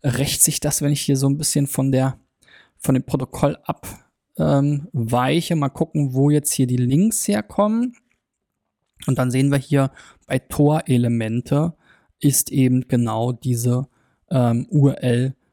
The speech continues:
verlinkt gewesen. Also so, wie ich mir das gedacht habe. Wahrscheinlich ist einfach da immer so eine, ähm, Anfrage-U R L verlinkt und die, ähm, ja, die funktioniert dann aber eben auch gar nicht. Also das ist natürlich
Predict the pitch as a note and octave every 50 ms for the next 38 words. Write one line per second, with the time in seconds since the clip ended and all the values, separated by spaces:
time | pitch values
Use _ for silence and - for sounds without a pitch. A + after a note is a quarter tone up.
0 | _ _ - - - - C#3 C#3 D3 E3+ F#3+ F#3 - - - - A2+ A#2 A2+ A2+
1 | A2+ C3+ C#3+ D#3+ - - C3 C3+ C3 A#2+ B2+ C3+ C#3 C3+ C3+ C3+ - - B2+ B2+
2 | B2+ B2+ A#2 B2 D3 D3 C#3 - D3 C3 B2 A2+ - - A#2+ A#2 A#2 - - -
3 | A#2+ A2+ A2+ A#2+ - - - - C3+ C3 C#3 C#3 - C#3+ C3 - - B2+ C3+ -
4 | - - - C3+ C3 - - C#3 C#3 C#3 C#3+ C3+ C#3+ C#3 C3+ C3+ C3+ _ _ _
5 | _ _ _ _ _ _ - _ - C3+ B2 A#2+ A#2+ C3 - C3 C3+ F#3 - -
6 | - - - A2+ A#2 B2+ - C3 B2+ B2 - - B2 B2 C3 - - A#2 A2+ A#2+
7 | B2+ D3+ F3+ F3+ - - C#3+ C3 C3 B2 - - - B2+ A#2+ B2 B2+ C3 C3 C3+
8 | C#3 C3+ _ _ _ _ _ _ _ _ - - B2+ A#2+ B2 B2 B2 B2+ C3 B2+
9 | - F3 - B2+ B2+ - _ - - - - - - _ _ _ _ _ - C#3
10 | C3 - - C#3+ B2+ - - C#3 C#3 E3 - - B2 - - - - - - -
11 | - B2 - - - - - - - - - - B2 B2 B2 - - - - -
12 | - B2+ B2+ B2+ B2+ C3+ C3 - C#3+ C#3 - - - B2+ B2+ C3 - - _